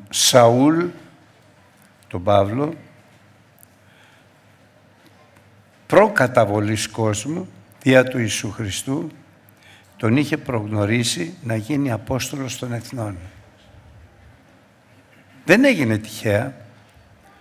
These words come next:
ούτε πήγε και σπούδασε θεολόγος, αλλά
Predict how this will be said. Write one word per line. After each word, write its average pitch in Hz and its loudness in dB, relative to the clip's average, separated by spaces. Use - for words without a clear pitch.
ούτε 247 0
πήγε 156 4
και 131 -2
σπούδασε 127 2
θεολόγος, 131 2
αλλά 117 0